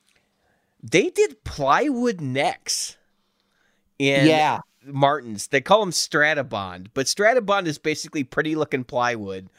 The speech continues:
Speaker 1: that they use for, uh, gun stocks. And Martin decided
Speaker 2: Yep.
Speaker 1: to start using Stratabond, which is hilarious to me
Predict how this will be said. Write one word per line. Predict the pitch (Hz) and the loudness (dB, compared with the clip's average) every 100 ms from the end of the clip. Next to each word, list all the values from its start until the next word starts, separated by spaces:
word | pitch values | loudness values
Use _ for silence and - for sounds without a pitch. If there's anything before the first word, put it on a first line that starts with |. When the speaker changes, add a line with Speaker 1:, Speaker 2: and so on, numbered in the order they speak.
| _ _ _ _ | _ _ _ _
Speaker 1:
that | 135 123 | -2 2
they | 143 | 0
use | 131 143 156 151 143 | 0 -2 0 0 -2
for, | - 131 127 127 123 117 - _ _ _ - | -4 -2 -2 0 0 -2 -6 _ _ _ -2
uh, | 113 113 | 0 0
gun | 104 127 143 147 | -2 -2 0 -2
stocks. | - 92 85 64 - - - - _ _ _ _ _ - | -6 -8 -10 -14 -12 -10 -10 -12 _ _ _ _ _ -4
And | 123 123 120 117 117 117 | 0 0 0 -2 -6 -12
Martin | 117 131 143 135 | -2 -2 -2 -6
decided | 120 - 131 123 113 | -8 -2 0 0 0
Speaker 2:
Yep. | 196 | -2
Speaker 1:
to | |
start | - 117 98 | 0 -4 -4
using | 113 113 113 107 104 104 | -12 -8 -6 -6 -10 -12
Stratabond, | - - 117 113 104 90 87 85 87 90 _ _ _ _ _ _ _ | -12 -2 0 0 -4 -10 -14 -14 -18 -20 _ _ _ _ _ _ _
which | - 123 | -6 -4
is | 127 - - | -4 -6 2
hilarious | 160 151 147 147 147 123 101 - | 2 2 0 0 2 0 -4 -8
to | 101 | -14
me | 92 87 | -16 -18